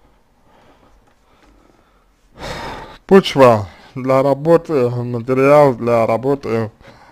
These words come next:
совершенно определенного есть. Вот. Если понравился мой ответ,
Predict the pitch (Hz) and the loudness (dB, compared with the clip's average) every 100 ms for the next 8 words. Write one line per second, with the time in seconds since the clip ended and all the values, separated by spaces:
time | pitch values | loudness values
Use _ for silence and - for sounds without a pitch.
0 | _ _ _ - 127 117 - - 143 135 | _ _ _ -8 -8 -8 -12 -6 -4 -2
1 | 123 127 131 131 135 131 131 127 127 127 | -4 -6 -8 -4 0 0 -2 -4 -4 -2
2 | 143 165 - - - _ _ _ _ _ | -2 -2 -4 -20 -20 _ _ _ _ _
3 | - - _ - - 113 113 117 120 _ | -20 -20 _ -20 -14 -12 -10 -12 -16 _
4 | _ _ _ _ _ _ _ _ _ _ | _ _ _ _ _ _ _ _ _ _
5 | _ _ _ _ _ _ _ _ _ _ | _ _ _ _ _ _ _ _ _ _
6 | _ _ _ _ _ _ - 117 135 165 | _ _ _ _ _ _ -10 -4 0 2
7 | 180 160 170 160 170 175 156 120 208 135 | 2 0 2 4 4 4 2 0 -4 -2
8 | 143 143 156 170 - | 0 0 0 -4 -4